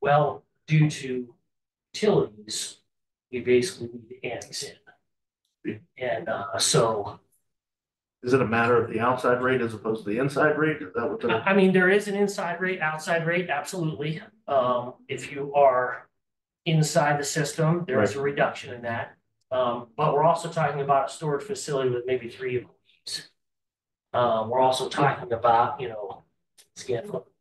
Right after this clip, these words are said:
Speaker 1: I understand dollars and cents, income taxes is pretty much three or four, but in, in, in city versus out city, there is a change in that.
Speaker 2: Yeah.
Speaker 1: However, based on what my knowledge is, this was,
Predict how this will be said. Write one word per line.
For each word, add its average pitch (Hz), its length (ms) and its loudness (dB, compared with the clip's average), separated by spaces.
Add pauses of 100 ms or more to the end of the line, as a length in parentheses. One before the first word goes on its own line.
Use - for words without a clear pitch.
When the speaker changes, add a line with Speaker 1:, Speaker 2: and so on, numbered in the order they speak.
(160)
Speaker 1:
I - 320 0
understand 143 540 4
dollars 135 380 6
and - 100 -18
cents, 175 560 0
income 151 320 -2
taxes 143 640 -2
is 120 180 -10
pretty 135 220 -6
much 127 300 2
three 143 160 -2
or 135 80 -4
four, 139 340 4
but - 160 2
in, 143 260 0 (100)
in, 139 200 -2 (300)
in 147 220 2
city 147 580 0
versus - 300 -4
out - 240 2
city, 123 260 -6
there 120 180 -6
is 113 120 -10
a - 40 -18
change 113 360 -6
in - 100 -20
that. 85 140 -12 (280)
Speaker 2:
Yeah. - 280 0
Speaker 1:
However, 135 640 4 (560)
based 139 260 -2
on 127 120 -4
what 117 200 -6
my 147 220 4
knowledge - 440 -4
is, - 520 -10
this - 220 0
was, - 540 -4